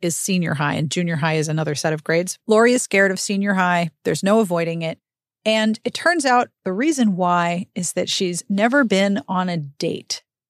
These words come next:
The fact that the school was the biggest school and that there would be all sorts of strange boys in my classes really scared her, hence the whole problem with not having been on a date. Quote,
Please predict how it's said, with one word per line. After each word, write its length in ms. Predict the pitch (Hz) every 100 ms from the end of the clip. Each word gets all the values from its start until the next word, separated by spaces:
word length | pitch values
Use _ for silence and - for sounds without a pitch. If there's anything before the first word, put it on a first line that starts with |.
| _
The 180 | 175 190
fact 300 | - 262 -
that 120 | 254
the 60 | 208
school 560 | - - 254 254 190
was 160 | 180 160
the 80 | 175
biggest 340 | 208 240 285
school 480 | - 170 160 160 151 _ _ _ _
and 240 | 208 240 247
that 120 | -
there 120 | 208
would 120 | 208
be 120 | 202 -
all 220 | 208 226
sorts 300 | - 226 220
of 180 | 170 - _ _
strange 800 | - - - 147 165 151 131 117
boys 440 | 160 175 143 120
in 100 | 160
my 140 | 165
classes 580 | 165 - 220 - 165 175 - _ _ -
really 340 | 185 208 208
scared 400 | - - 320 247
her, 280 | - - -
hence 260 | - 196 -
the 140 | 175
whole 140 | 170 160
problem 360 | 175 165 160
with 140 | 151 156
not 180 | 156
having 240 | 151 151 156
been 180 | 156 147
on 100 | 143
a 60 |
date. 420 | 156 208 180 -
Quote, 360 | _ 190 185 175